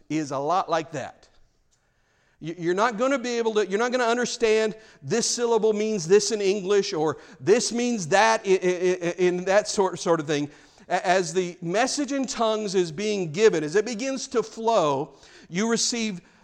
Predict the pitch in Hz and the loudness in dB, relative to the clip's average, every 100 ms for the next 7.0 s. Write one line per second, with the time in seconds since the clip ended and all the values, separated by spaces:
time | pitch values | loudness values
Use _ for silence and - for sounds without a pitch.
0 | _ - 185 220 220 214 240 302 - 196 | _ -14 -8 -2 0 0 -2 -2 -4 -2
1 | 170 180 208 214 - 233 190 170 151 123 | -2 -2 -4 -4 -4 -6 -2 -2 -2 -2
2 | 220 269 214 - 208 165 185 190 - 240 | 2 4 2 -2 -4 0 2 2 0 -2
3 | 240 233 180 156 160 131 233 285 - 208 | -2 -2 -4 -4 -4 -4 -4 -2 -2 -2
4 | 196 180 190 208 185 175 - 196 214 196 | 0 0 2 2 0 -4 -6 -4 -2 -2
5 | - - 156 160 - - - - 185 196 | -4 -2 -2 -2 -6 -16 -18 -4 0 4
6 | 175 147 226 311 - 262 - 247 247 190 | 4 2 2 4 2 -2 0 4 4 2